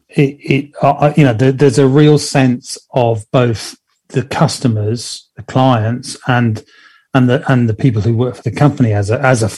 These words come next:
you know, as a family who have this kind of, yeah, the, the, the secret gang mentality <laughs>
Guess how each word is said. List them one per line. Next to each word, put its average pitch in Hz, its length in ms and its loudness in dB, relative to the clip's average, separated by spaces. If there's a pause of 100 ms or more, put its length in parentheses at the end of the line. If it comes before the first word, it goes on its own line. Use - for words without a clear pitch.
(180)
you - 80 2
know, 107 220 0
as 120 140 2
a 117 60 0
family 110 480 -2
who 113 180 -2
have 113 260 0
this 104 240 -4
kind 117 380 -2
of, 95 240 -8 (1000)
yeah, 117 200 0
the, 101 320 -6
the, 117 420 0 (440)
the - 60 -2
secret 123 360 -4
gang 113 320 0
mentality 104 720 -2 (440)
<laughs> - 460 -2